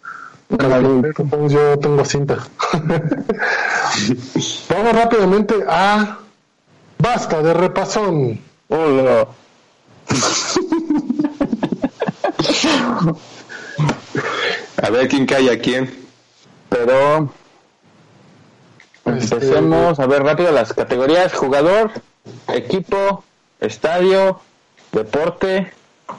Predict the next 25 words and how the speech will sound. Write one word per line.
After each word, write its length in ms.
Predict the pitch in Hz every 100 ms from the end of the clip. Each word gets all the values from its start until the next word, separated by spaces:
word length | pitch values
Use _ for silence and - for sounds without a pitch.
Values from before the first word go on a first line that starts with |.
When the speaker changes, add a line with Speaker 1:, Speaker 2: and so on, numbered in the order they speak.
| -
Speaker 1:
selección 760 | - 104 107 107 - 185 208 190 - -
y 60 | 117
flor 220 | 147 135
o 60 | 127
fruto, 300 | 127 104 101
¿no? 260 | 170 220 - _ _ _ _ -
Speaker 3:
Perfecto. 520 | 98 110 107 107 101
Speaker 2:
Sí. 80 | 127 - - - - - -
Cambiamos 320 | - 131 143 170
Speaker 1:
Eh, 60 | 165
Speaker 2:
rápidamente 680 | 165 175 151 156 170 175 160
a 560 | 156 170 175 180 170 - - - -
Speaker 1:
¿Quién 140 | - 131
te 100 | 127
calla? 320 | 127 110 98 - - - - - - -
Speaker 3:
Queremos 320 | 117 131 135 120
a 120 | 107
Rich. 380 | 123 123 - - - _ _ -
Speaker 2:
A 100 | 127
ver. 120 | 127
Speaker 3:
Empiezas. 440 | 123 117 113 101 - - - - _ -
Speaker 1:
A. 340 | 160 131 120 - _ _ _ _ _ - _ - _ - - - -
Speaker 3:
Basta. 500 | 110 117 123 - - _ _ _ _ _ _ - - - - - - -
Speaker 1:
G. 300 | 185 160 - - _ _ _ _ -
Speaker 3:
G. 420 | - 117 113 107